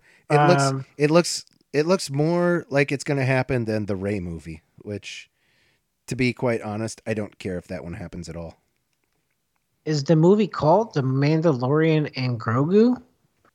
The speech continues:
Speaker 1: I mean, I think that's the working title right now.
Speaker 2: So, I mean, okay, so it's scheduled to release, if it does, which I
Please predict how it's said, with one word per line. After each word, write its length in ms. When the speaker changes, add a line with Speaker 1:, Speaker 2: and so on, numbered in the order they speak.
Speaker 1:
I 60
mean, 180
I 140
think 200
that's 260
the 520
working 460
title 340
right 220
now. 160
Speaker 2:
So, 180
I 160
mean, 340
okay, 280
so 140
it's 100
scheduled 400
to 80
release, 480
if 240
it 180
does, 680
which 260
I 280